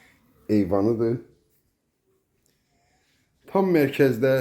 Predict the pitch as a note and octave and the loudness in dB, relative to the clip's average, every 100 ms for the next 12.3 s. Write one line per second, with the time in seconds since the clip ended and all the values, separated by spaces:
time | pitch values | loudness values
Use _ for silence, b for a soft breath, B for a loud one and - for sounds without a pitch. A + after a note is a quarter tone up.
0 | B2+ - - B2+ - C3+ B2+ A#2+ A#2+ A#2+ | -4 -12 -10 -8 -6 -6 -4 -4 -2 -2
1 | A2+ - _ _ _ B2 A2 G2+ G2 - | -4 -8 _ _ _ -8 -4 -4 -6 -6
2 | A2+ G2 F2+ F2 F2+ F2 G2 F#2+ F2+ - | -4 -4 -4 -4 -6 -6 -8 -8 -10 -12
3 | F2+ E2 A2 C#3 C#3+ - E2+ F2 E2+ F2+ | -14 -6 -2 -2 -4 -10 -12 -10 -12 -10
4 | E2+ - F2 E2+ E2+ - B2 C3+ C3 b | -12 -12 -10 -10 -10 -14 -12 -12 -14 b
5 | b b b b _ A2 F2 G2 F2+ F#2 | b b b b _ -2 0 0 0 -2
6 | F#2 F2 - - E2 E2+ E2+ - - B2+ | -4 -6 -12 -12 -8 -8 -8 -12 -6 -6
7 | A#2+ - _ G#2 F2 F#2+ F2+ A2 B2+ A#2+ | -6 -14 _ -10 -4 -2 0 0 -2 -4
8 | - C3+ C3+ - b b b b b b | -6 -6 -8 -20 b b b b b b
9 | _ - E3 E3 E3 D#3+ F3+ F3 D#3 B2+ | _ -4 0 2 2 0 0 0 -2 -4
10 | - B2 D#3 D3+ C#3 D#3 - - E3+ A#2+ | -8 -8 -4 -4 -2 -4 -6 -8 -6 -4
11 | A#2 A2+ G#2 A2+ C#3 A#2 F2+ F2+ F2+ G2 | -2 -2 0 0 0 0 -2 -6 -6 -8
12 | - F2 D2 | -10 -10 -14